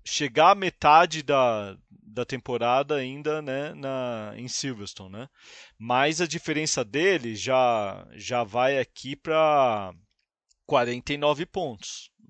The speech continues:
Começa a ser uma diferença bastante interessante, né?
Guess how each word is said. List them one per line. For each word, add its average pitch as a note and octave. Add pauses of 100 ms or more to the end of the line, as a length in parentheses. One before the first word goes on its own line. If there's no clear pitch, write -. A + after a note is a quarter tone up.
Começa A#2
a B2+
ser -
uma C#3+
diferença B2+ (500)
bastante C3
interessante, D3
né? G2+